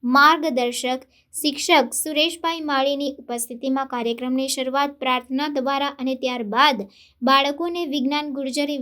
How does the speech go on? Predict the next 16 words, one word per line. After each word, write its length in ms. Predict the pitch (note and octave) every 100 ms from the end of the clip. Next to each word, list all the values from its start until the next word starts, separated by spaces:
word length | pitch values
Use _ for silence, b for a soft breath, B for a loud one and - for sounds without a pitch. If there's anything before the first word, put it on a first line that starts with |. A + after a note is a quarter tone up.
| B3
વિશે 260 | B3+ C4 A#3
બેઝિક 400 | B3 A#3 A#3+ A#3+
માહિતી, 460 | B3 B3 C#4+ D4 D4 C#4+ B B
શાળાના 520 | - D#4 E4 E4+ F4 C#4+
ગણિત, 280 | C4+ B3+ B3 _ - A#3+
વિજ્ઞાન 480 | B3 C#4 C#4+ D4 D4+ - -
શિક્ષક 540 | C#4+ - F4 C#4+ - - b b
સ્મિતભાઈ 760 | - D#4 F4+ F#4 D4+ D#4+ D#4+ D#4+ - C4
ગજ્જર 380 | C4 A#3 C#4 C4+ C#4
અને 160 | D4+ C4+ A#3 - _ -
ચૈતાલીબેન 760 | D#4 D#4 D#4+ E4+ F4+ E4+ E4+ D4
રાવલ 320 | C#4+ D4 D4+
દ્વારા 320 | D4 D#4 C#4+ D4 D4+
આપવામાં 480 | D#4 - E4+ D4+ B3
આવી 220 | A#3 B3 B3
હતી. 340 | A#3+ B3 A#3